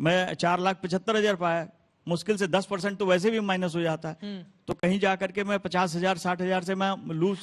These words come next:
Speaker 2: आप इतना
Speaker 1: मतलब
Speaker 2: जीत
Speaker 1: माइनस
Speaker 2: रहे हैं, ये बताइए, अपने सहयोगी स्मृति ईरानी हार जी, केंद्रीय मंत्री हैं, स्मृति ईरानी
Speaker 1: जी।
Speaker 2: हो गई,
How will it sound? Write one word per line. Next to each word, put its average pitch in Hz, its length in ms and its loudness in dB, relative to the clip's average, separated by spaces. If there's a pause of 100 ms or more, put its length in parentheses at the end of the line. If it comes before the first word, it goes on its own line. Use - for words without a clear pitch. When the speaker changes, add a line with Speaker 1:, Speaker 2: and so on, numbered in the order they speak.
Speaker 2:
आप 330 200 4
इतना 185 240 2
Speaker 1:
मतलब 349 160 2
Speaker 2:
जीत 320 80 4
Speaker 1:
माइनस 339 160 2
Speaker 2:
रहे 320 100 2
हैं, 339 60 -2
ये 311 160 0
बताइए, 311 260 2
अपने 320 240 0
सहयोगी 269 420 0 (180)
स्मृति 262 360 -4
ईरानी 269 320 0
हार 247 160 -2
जी, 269 100 -8
केंद्रीय 294 360 -2
मंत्री 269 280 -4
हैं, 247 120 -2
स्मृति 269 260 -8
ईरानी 254 200 -4
Speaker 1:
जी। 262 60 -8
Speaker 2:
हो 254 120 -4
गई, 247 220 0